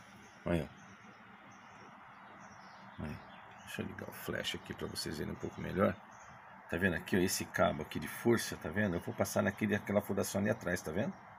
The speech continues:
Na baia do D V D de baixo ali. Aí eu passo só um fiozinho e esse cara ele passa e fica por trás, entendeu? Aí. Vai ser um próximo molde. Esse que eu ponho numa short pra vocês aí, tá bom?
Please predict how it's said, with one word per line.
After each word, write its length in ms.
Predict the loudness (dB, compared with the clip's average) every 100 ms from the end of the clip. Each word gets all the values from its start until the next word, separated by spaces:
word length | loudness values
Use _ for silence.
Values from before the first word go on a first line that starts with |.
| -18 -20 -20 -20 -18 -18 -18 -10
Na 120 | -8
baia 220 | -4 -2 -2
do 100 | 0
D 140 | -2
V 120 | -2
D 140 | -4 -4
de 100 | -4
baixo 380 | -2 -2 -2
ali. 200 | -2 -2 -4 -12 -18 -20 -20 -18 -20 -18 -8
Aí 140 | -4
eu 80 | -2
passo 340 | 2 0 0
só 280 | -4 0 2
um 80 | 0
fiozinho 640 | 0 0 2 0 0 0 0
e 200 | 0 2
esse 220 | 0 -2
cara 220 | 2 2
ele 100 | 2
passa 240 | 2 2 0
e 40 |
fica 120 | -4
por 180 | 2 2
trás, 340 | 2 0 0
entendeu? 460 | -2 -6 -4 -2 -4 -6 -16 -20 -20 -14
Aí. 240 | -12 -10 -12 -14 -18 -18 -18 -18 -18 -18 -18 -10
Vai 80 | -8
ser 160 | -2 -2
um 40 |
próximo 500 | 0 -2 0 2 2
molde. 340 | 2 0 0 0
Esse 180 | -4
que 100 | -2
eu 40 | -2
ponho 220 | 2 4
numa 140 | 4
short 380 | 2 2 0 -2
pra 140 | -2 -2
vocês 440 | -2 -2 -2 -2
aí, 120 | -2
tá 120 | -2
bom? 220 | 0 0